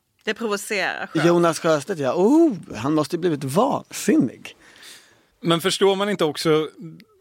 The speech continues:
Speaker 3: den här, liksom, alltså, de här motstridiga krafterna som, som har slitit i,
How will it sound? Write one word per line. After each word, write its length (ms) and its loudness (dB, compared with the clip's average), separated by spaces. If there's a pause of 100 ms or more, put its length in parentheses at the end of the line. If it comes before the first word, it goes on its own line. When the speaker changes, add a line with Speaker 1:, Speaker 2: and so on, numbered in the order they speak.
(320)
Speaker 3:
den 120 -2
här, 240 -4
liksom, 560 -4 (840)
alltså, 140 -8
de 100 0
här 80 0
motstridiga 720 -2
krafterna 600 -4
som, 360 -4
som 500 -4
har 100 -8
slitit 680 -6
i, 240 -4